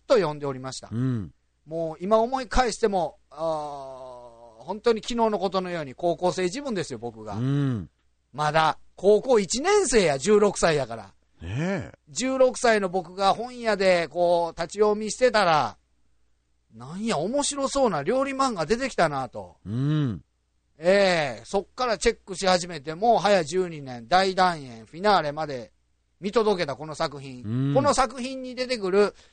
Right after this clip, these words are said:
Speaker 1: ヒロインのですね、曽根崎ゆいちゃんっていうキャラクターがいてるんですけれども、
Speaker 2: うん。
Speaker 1: この十二年間、僕の中で漫画で、現行連載の漫画で一番可愛いヒロインって誰ですかって、十二年間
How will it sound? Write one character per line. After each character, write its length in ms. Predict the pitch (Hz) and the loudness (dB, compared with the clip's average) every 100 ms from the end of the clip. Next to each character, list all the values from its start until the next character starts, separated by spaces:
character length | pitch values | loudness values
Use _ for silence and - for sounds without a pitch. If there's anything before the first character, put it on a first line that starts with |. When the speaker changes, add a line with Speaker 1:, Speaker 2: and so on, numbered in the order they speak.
| _ _ | _ _
Speaker 1:
ヒ 140 | - 233 | 0 4
ロ 160 | 285 | 4
イ 80 | 240 | 2
ン 60 | 170 | -4
の 100 | 135 | -10
で 80 | 123 | -14
す 100 | 127 | -6
ね、 300 | 143 101 _ _ _ _ _ | -6 -6 _ _ _ _ _
曽 260 | - - 220 | -4 2 4
根 140 | 349 | 4
崎 360 | 330 285 185 180 | 2 0 -2 -6
ゆ 140 | 247 | -2
い 120 | 277 | -2
ち 120 | 214 180 | 2 0
ゃ 80 | |
ん 60 | - | 0
っ 20 | |
て 80 | 131 | -6
い 40 | |
う 40 | 135 | -4
キ 80 | 151 | 0
ャ 40 | |
ラ 60 | 160 | 0
ク 60 | |
タ 80 | 147 | -2
ー 40 | |
が 60 | 127 | -6
い 60 | 127 | -6
て 80 | |
る 80 | 147 | -8
ん 40 | 123 | -8
で 80 | |
す 80 | 107 | -14
け 80 | 120 | -16
れ 60 | 104 | -8
ど 100 | 104 | -4
も、 200 | 127 117 | -4 -4
Speaker 2:
う 20 | - | -8
ん。 20 | _ _ _ _ _ | _ _ _ _ _
Speaker 1:
こ 140 | 294 | 2
の 180 | 339 330 | 4 2
十 320 | 247 320 320 | 0 -4 -4
二 140 | 285 196 | -4 -4
年 260 | 190 180 | -4 -6
間、 260 | 143 143 131 | -8 -8 -2
僕 280 | 135 220 269 | 2 2 2
の 100 | 302 | 0
中 240 | 233 170 | 2 2
で 140 | 160 135 | -2 0
漫 420 | 165 214 247 247 | 2 2 0 0
画 200 | 262 254 | 0 4
で、 180 | 269 202 | 4 4
現 380 | 151 302 349 339 | 0 0 0 -6
行 300 | 330 330 311 | 4 6 6
連 260 | 311 302 233 | 4 2 0
載 220 | 190 170 | 0 0
の 100 | 139 | -4
漫 280 | 151 175 190 | -2 -2 0
画 100 | 185 | 0
で 120 | 185 | 0
一 240 | 220 277 | -4 0
番 180 | 277 269 | 2 2
可 200 | 254 262 | 4 4
愛 140 | 262 | 4
い 40 | 196 | 0
ヒ 100 | 165 | -4
ロ 140 | 196 | -4
イ 40 | 175 | -4
ン 40 | |
っ 20 | |
て 80 | 139 | 0
誰 220 | 165 196 | 2 2
で 100 | 185 | 0
す 100 | 165 | -2
か 60 | 165 | -2
っ 40 | |
て、 120 | 147 | -4
十 260 | 139 262 311 | -6 -4 -2
二 100 | 226 | -2
年 260 | 190 185 156 | -4 -6 -2
間 280 | 143 120 | -2 -2